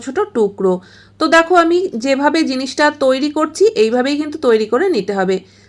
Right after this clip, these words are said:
জামা কাপড় মেলার যে ক্লিপ, তার মধ্যে দিয়ে কিন্তু দড়ির একটা পাশ ঢুকিয়ে নিয়েছি, তারপরে আর এক সাইড দিয়ে আর একটা পাশ ঢুকিয়ে দিয়েছি। তো এইভাবে করে কিন্তু তৈরি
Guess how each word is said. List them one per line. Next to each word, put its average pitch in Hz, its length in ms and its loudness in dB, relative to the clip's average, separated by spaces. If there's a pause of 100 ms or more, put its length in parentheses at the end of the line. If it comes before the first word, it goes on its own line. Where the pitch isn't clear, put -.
(120)
জামা 277 360 2
কাপড় 349 340 2
মেলার 302 320 2
যে 330 60 2 (120)
ক্লিপ, 311 260 2 (160)
তার 240 220 4 (140)
মধ্যে 254 360 -4
দিয়ে 269 160 2 (120)
কিন্তু 233 280 -6 (440)
দড়ির 277 280 4 (180)
একটা 339 200 0 (120)
পাশ 320 140 6 (140)
ঢুকিয়ে 311 380 0
নিয়েছি, 311 260 0 (100)
তারপরে 240 340 2 (120)
আর 226 140 4
এক 311 60 -4 (100)
সাইড 320 200 0 (120)
দিয়ে 277 160 2 (260)
আর 226 80 6 (100)
একটা 226 260 -4
পাশ 214 120 2 (160)
ঢুকিয়ে 208 360 0
দিয়েছি। 190 280 0 (420)
তো 247 60 4 (220)
এইভাবে 349 420 2
করে 254 160 2 (120)
কিন্তু 226 280 -4 (320)
তৈরি 214 220 4